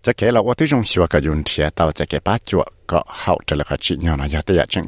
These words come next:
chẳng tiệt, chắc kể bao hết tiệt, giờ mình tiệt chắc kể ba chuột từ, cô giờ tới giờ chẳng chẳng việc đó khó tiệt, cô có một bằng sự là ba tàu tên năng và trò tên tấm mạng nó, cho tấm mạng nhau xuyên sập lời, nghe tiệt.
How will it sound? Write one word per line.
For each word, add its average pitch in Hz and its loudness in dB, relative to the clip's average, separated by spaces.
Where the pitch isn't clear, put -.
chẳng 101 -2
tiệt, 104 -2
chắc - -2
kể 82 -2
bao 107 2
hết 110 -6
tiệt, 69 0
giờ 71 -2
mình 80 0
tiệt 80 -2
chắc 76 -4
kể 85 0
ba 101 2
chuột - -4
từ, 90 2
cô 104 -2
giờ 92 2
tới 101 2
giờ 82 4
chẳng - -6
chẳng 117 -2
việc 87 -2
đó - -2
khó 67 0
tiệt, 65 -4
cô 135 4
có 107 6
một 127 4
bằng 113 0
sự 98 -4
là 73 2
ba 107 0
tàu 82 0
tên 90 2
năng 92 0
và 71 -4
trò 82 0
tên 87 0
tấm 101 2
mạng 76 -2
nó, 69 -4
cho 69 -2
tấm 95 -2
mạng 82 0
nhau 90 0
xuyên 101 -2
sập - -8
lời, 65 -4
nghe 98 2
tiệt. 76 -2